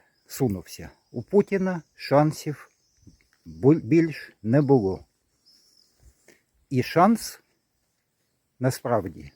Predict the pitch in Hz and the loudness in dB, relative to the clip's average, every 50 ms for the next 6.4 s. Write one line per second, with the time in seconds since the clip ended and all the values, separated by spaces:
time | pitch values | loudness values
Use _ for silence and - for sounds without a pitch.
0 | _ _ - 113 131 131 131 127 - 208 208 196 - - 127 - - - 190 170 | _ _ -4 0 2 2 2 2 4 2 2 2 0 -8 -18 -16 -10 -10 -10 -10
1 | _ - 160 131 110 98 101 98 87 80 - _ _ _ _ _ _ _ _ _ | _ -2 -2 -2 0 -2 -4 -8 -8 -8 -14 _ _ _ _ _ _ _ _ _
2 | _ _ _ _ _ _ _ _ _ _ _ _ - - 143 131 127 156 156 135 | _ _ _ _ _ _ _ _ _ _ _ _ -4 -2 -2 0 2 2 2 0
3 | - - 151 123 104 - - 92 - _ - 143 156 160 185 196 - - 208 208 | 2 2 2 2 2 0 -6 -14 -14 _ -2 -2 0 0 0 -4 -4 -6 -6 -6
4 | 190 - _ _ _ _ _ _ _ _ _ _ _ _ _ _ _ _ _ _ | -6 -8 _ _ _ _ _ _ _ _ _ _ _ _ _ _ _ _ _ _
5 | _ _ _ _ _ _ _ _ _ _ - 120 107 - 170 180 190 170 - - | _ _ _ _ _ _ _ _ _ _ -12 -10 -2 2 4 4 4 4 2 0
6 | 131 110 _ - 110 104 92 78 | -6 -8 _ -8 -8 -8 -8 -10